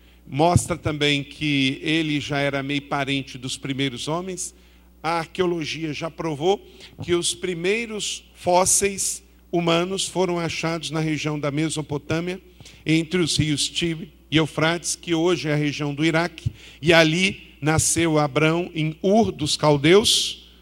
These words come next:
o Iraque, e depois ele foi viver em A-, Arã, que acabamos de ler aí, Arã.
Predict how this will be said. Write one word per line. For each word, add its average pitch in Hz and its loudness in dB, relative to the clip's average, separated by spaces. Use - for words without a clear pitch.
o 139 2
Iraque, 160 4
e 170 0
depois 170 2
ele 170 2
foi 170 0
viver 165 2
em 214 0
A-, 302 0
Arã, 156 2
que - -8
acabamos 139 -2
de 156 -4
ler 143 4
aí, 160 -2
Arã. 151 2